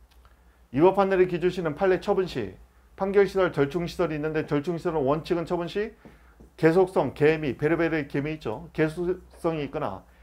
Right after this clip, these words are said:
미집행 처분일 때만 판결시를 보는 견해. 처분 시 판례만 정확히 쓰세요. 판결의 효력은 취소 판결은 형성력, 기속력, 기판력이 있다.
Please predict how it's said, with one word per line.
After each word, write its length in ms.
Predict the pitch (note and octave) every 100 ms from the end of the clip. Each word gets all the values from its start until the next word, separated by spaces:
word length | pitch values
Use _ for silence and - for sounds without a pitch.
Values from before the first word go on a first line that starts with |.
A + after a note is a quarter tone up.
| - -
미집행 380 | C3 D#3 E3 F#3
처분일 380 | F3+ F#3 F3+ E3+
때만 380 | E3+ E3+ G3+ A3 -
판결시를 420 | - G3+ G3+ G3 D3
보는 200 | D3+ C#3
견해. 280 | C3 G#2 - _ _ _ _ _
처분 240 | G#3 G#3+
시 300 | G#3+ F#3+ E3
판례만 340 | - G3+ G3 D#3+
정확히 340 | C#3+ C#3+ C#3
쓰세요. 460 | - E3 E3 A#2 F3 _ _ _ _ - _
판결의 400 | - G#3+ G#3+ G3+ G3
효력은 520 | G3 F#3+ D#3 A2+ G#2 -
취소 240 | - G#3 G#3
판결은 400 | G#3 F#3 G3 F#3+
형성력, 480 | G3+ G3 G3 F#3 F3+
기속력, 380 | D#3+ E3 D#3+
기판력이 380 | D3+ D#3+ D#3 C3+
있다. 180 | A#2+